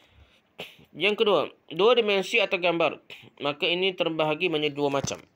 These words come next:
Yang ni gambar, dia bukan tiga dimensi dah. Tokoh tu. Hak dua gambar. Pertama, tidak bernyawa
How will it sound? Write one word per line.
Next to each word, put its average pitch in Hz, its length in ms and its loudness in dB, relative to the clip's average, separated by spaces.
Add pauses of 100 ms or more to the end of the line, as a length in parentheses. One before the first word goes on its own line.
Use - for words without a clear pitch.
(640)
Yang 110 160 -6
ni 139 80 -4
gambar, 117 400 -2
dia - 0 -
bukan 127 240 -10
tiga 131 240 -4
dimensi 170 400 -6
dah. 123 160 -4 (160)
Tokoh 131 320 -6
tu. - 120 -6 (280)
Hak 127 240 -8
dua 113 480 -2
gambar. 95 320 -10 (2000)
Pertama, 214 400 2
tidak 208 240 0
bernyawa 196 480 2